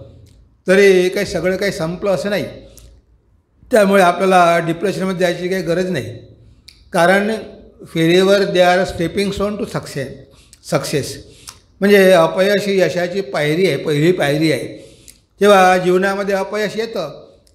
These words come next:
कितीतरी महान लोक आहे, त्यांना पण पहिल्यांदा अपयश आलं, पण ते निराश होऊन काही चुपचाप बसले नाही. अपयश आलं तरी प्रयत्न करत राहायचे, प्रयत्न कधी सोडायचे नाही. आणि जर आपण प्रयत्न, चिकाटीनं प्रयत्न करत राहिलो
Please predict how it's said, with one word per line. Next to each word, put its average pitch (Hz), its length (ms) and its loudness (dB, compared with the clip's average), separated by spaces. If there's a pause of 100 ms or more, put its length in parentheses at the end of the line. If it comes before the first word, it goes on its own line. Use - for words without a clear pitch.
(240)
कितीतरी 196 320 4
महान 185 320 2
लोक 190 200 0
आहे, 202 200 2
त्यांना 180 300 -2
पण 202 200 -2
पहिल्यांदा 180 500 0
अपयश 175 380 0
आलं, 143 420 -4 (680)
पण 202 340 4
ते 208 100 2
निराश 185 400 2
होऊन 190 140 -2
काही 196 160 -2
चुपचाप 190 400 -4
बसले 208 300 0
नाही. 143 200 -4 (640)
अपयश 202 420 2
आलं 185 320 4
तरी 214 360 0 (300)
प्रयत्न 185 460 2
करत 180 340 0
राहायचे, 151 380 -4 (920)
प्रयत्न 180 400 2
कधी 202 220 0
सोडायचे 160 440 0
नाही. 131 180 -4 (600)
आणि 180 200 0
जर 202 200 4
आपण 202 240 2
प्रयत्न, 190 480 0
चिकाटीनं 196 520 -2
प्रयत्न 185 420 -2
करत 180 260 2
राहिलो 156 340 0